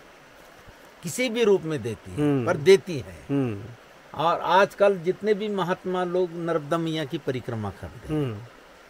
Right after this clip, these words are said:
Speaker 1: और जैसे जो जिस, जिस भाव से परिक्रमा करते हैं, उसको वैसा ही फल मिलता है।
Speaker 2: हम्म।
Speaker 1: और इसलिए इसका, और ये क्या है, वो, न-, गंगा जी में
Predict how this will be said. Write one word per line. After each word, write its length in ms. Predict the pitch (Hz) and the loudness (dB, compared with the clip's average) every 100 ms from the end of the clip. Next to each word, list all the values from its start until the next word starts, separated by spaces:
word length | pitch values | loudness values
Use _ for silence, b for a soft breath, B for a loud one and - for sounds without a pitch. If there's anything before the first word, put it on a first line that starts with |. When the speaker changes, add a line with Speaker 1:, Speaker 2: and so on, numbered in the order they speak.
| - - - - - - | -20 -20 -20 -20 -18 -4
Speaker 1:
और 480 | 151 170 180 156 131 | 2 4 2 -2 6
जैसे 380 | 185 190 240 240 | 8 8 10 8
जो 280 | 175 202 190 | 10 6 6
जिस, 380 | 143 165 - | 2 -8 -10
जिस 300 | 165 143 202 | -10 -2 -2
भाव 280 | 156 160 180 | 0 4 4
से 120 | - | 4
परिक्रमा 540 | 196 185 175 180 170 165 | 0 0 -2 -2 -2 -4
करते 380 | 165 151 - 165 | -2 -4 -4 -2
हैं, 100 | 196 | -2
उसको 380 | 175 156 - | -4 -8 -4
वैसा 340 | 180 160 160 185 | 2 4 6 6
ही 80 | 190 | 6
फल 220 | 147 151 | 4 -2
मिलता 380 | 131 107 85 82 | -2 -6 -8 -14
है। 100 | - | -10
Speaker 2:
हम्म। 400 | 139 123 101 98 110 - - - - - - | -6 -6 -8 -12 -16 -20 -20 -20 -20 -14 -12
Speaker 1:
और 360 | - - 165 180 | -8 0 2 2
इसलिए 420 | 185 170 190 214 | 0 -4 4 6
इसका, 480 | 202 202 - - 202 | 6 2 -4 4 4
और 380 | - 170 180 190 | 6 6 6 8
ये 220 | 185 196 | 6 4
क्या 260 | - 185 | 4 4
है, 260 | 185 190 202 180 - - - - | 6 4 2 -2 -16 -20 -18 -6
वो, 360 | 147 165 175 175 175 170 | -2 2 2 2 0 -2
न-, 600 | 165 160 160 156 151 143 | -4 -6 -6 -6 -6 -4
गंगा 320 | 135 165 180 185 | -2 4 8 8
जी 180 | 175 | 6
में 440 | 190 196 196 196 | 0 2 2 0